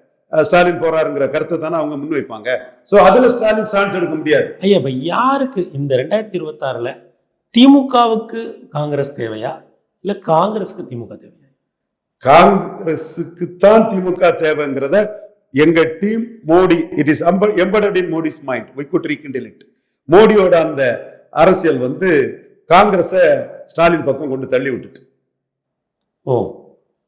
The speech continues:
Speaker 2: இப்போ ஒருத்தர்
Speaker 1: நுணுக்கமான இந்த விஷயம்
Speaker 2: ஆ.
Speaker 1: பப்ளிக்கு பெருசா தெரியாது.
Speaker 2: ஐயா, இப்ப
Speaker 1: அரசியல்
Speaker 2: நான், நான்
Speaker 1: தெரியாது.
Speaker 2: சொன்னா புரி-
Speaker 1: மு க ஸ்டாலினுக்கு தெரியும்,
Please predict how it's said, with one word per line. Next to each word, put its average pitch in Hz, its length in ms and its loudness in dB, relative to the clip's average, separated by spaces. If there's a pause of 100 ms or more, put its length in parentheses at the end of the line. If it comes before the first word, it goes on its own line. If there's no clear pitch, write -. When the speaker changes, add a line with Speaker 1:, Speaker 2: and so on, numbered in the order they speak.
(120)
Speaker 2:
இப்போ 135 560 -6 (180)
ஒருத்தர் 185 320 6
Speaker 1:
நுணுக்கமான 254 520 4
இந்த 208 120 4
விஷயம் 226 460 -4 (160)
Speaker 2:
ஆ. - 140 -14 (120)
Speaker 1:
பப்ளிக்கு 208 520 4
பெருசா 202 320 0
தெரியாது. 185 800 0
Speaker 2:
ஐயா, 196 220 8
இப்ப 185 140 8
Speaker 1:
அரசியல் 220 240 6
Speaker 2:
நான், 185 80 2
நான் 185 120 4
Speaker 1:
தெரியாது. 208 160 6
Speaker 2:
சொன்னா 190 300 2
புரி- 202 180 -4
Speaker 1:
மு 202 100 -2
க 226 140 2
ஸ்டாலினுக்கு 254 600 2
தெரியும், 220 420 -2